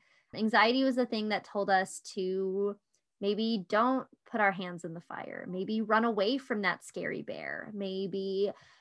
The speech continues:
motivating us to go hunting so that we eat. Anxiety is a motivational tool. It is a thing that keeps us away from harm. But what happens when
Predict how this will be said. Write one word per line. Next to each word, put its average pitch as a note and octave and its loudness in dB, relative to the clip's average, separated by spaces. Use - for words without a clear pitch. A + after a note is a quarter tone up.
motivating G#3+ 6
us G3 2
to G#3+ 0
go G#3 6
hunting A3+ 2
so - -16
that F#3+ 0
we G3 -8
eat. G3+ -10
Anxiety B3+ 6
is G#3+ -2
a G#3 0
motivational G#3+ 0
tool. A3+ 2
It G#3 -4
is F#3+ -4
a F#3 -6
thing B3+ 2
that B3+ -2
keeps G#3+ -6
us A3+ -6
away G3 -4
from G3 -8
harm. G3 2
But C4 8
what C4 8
happens A#3+ 8
when G#3+ 2